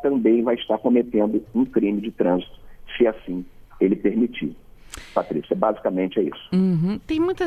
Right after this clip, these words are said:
Speaker 2: muita gente que não tem carteira de motorista, mas compra carro e tem que entregar
Speaker 1: Certo.
Speaker 2: na mão de alguém habilitado.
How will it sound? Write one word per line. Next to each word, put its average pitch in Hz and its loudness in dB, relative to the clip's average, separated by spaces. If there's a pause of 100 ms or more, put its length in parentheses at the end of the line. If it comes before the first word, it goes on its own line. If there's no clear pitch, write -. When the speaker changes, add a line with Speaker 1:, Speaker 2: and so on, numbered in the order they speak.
(120)
Speaker 2:
muita 269 -2
gente 226 -4
que 247 -4
não 214 2
tem 180 0
carteira 147 -2 (180)
de 135 -6
motorista, 147 -2
mas 180 -2 (180)
compra 147 0
carro 123 -2 (760)
e 180 2
tem 160 0
que 139 -8
entregar 156 0
Speaker 1:
Certo. 139 0
Speaker 2:
na 160 2
mão 160 2
de 190 -2
alguém 170 0 (180)
habilitado. 214 -2